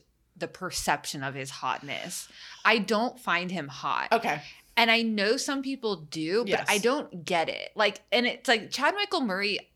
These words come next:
Speaker 1: is not hot to me, but I understand that
Speaker 2: How
Speaker 1: pers-
Speaker 2: someone might find him hot.
Speaker 1: Exactly.
Speaker 2: Yeah.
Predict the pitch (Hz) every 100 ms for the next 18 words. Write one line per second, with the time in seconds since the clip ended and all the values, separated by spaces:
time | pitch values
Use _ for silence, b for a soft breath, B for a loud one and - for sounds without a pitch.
0 | _ _ 208 175 170 151 - - 226 -
1 | - 220 226 214 190 160 175 - 185 185
2 | 170 160 - - 147 151 160 190 170 -
3 | 226 196 160 208 185 180 175 165 - -
4 | 160 156 127 143 175 220 180 170 156 160
5 | 190 180 135 -